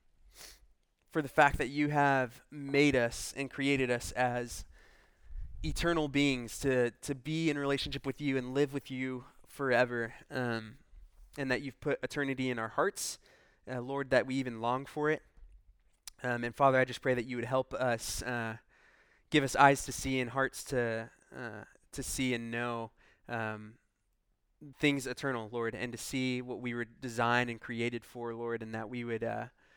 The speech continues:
we would set our hope and joy on those things rather than, um, the fleeting things, Lord. I pray that even by your Holy Spirit, you would help us, um,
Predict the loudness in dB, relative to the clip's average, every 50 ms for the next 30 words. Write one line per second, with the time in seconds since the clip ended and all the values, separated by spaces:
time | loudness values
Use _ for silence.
0 | _ _ _ _ _ _ -4 -2 -2 0 0 4 6 8 8 8 6 4 2 0
1 | 0 0 -2 -6 -4 -4 -2 0 0 2 2 0 -2 -4 -4 -4 -4 -4 -2 -2
2 | -2 -2 -2 -4 -6 0 2 6 6 6 6 4 -2 -2 -2 -2 -2 -2 -4 -4
3 | -6 -8 -8 -8 -8 -8 -8 -8 -12 -12 -14 -12 -6 -4 -2 -2 -2 -4 -6 -8
4 | -10 -10 -8 -6 -2 2 4 4 4 2 0 0 2 4 4 2 2 0 -2 -2
5 | -2 2 2 2 2 2 0 -4 -6 -6 -6 -2 2 4 4 4 2 -2 -14 -20
6 | -20 -20 -20 _ _ -6 -2 0 0 2 4 4 4 4 6 2 2 2 2 2
7 | 2 2 0 -2 -6 -10 -14 -18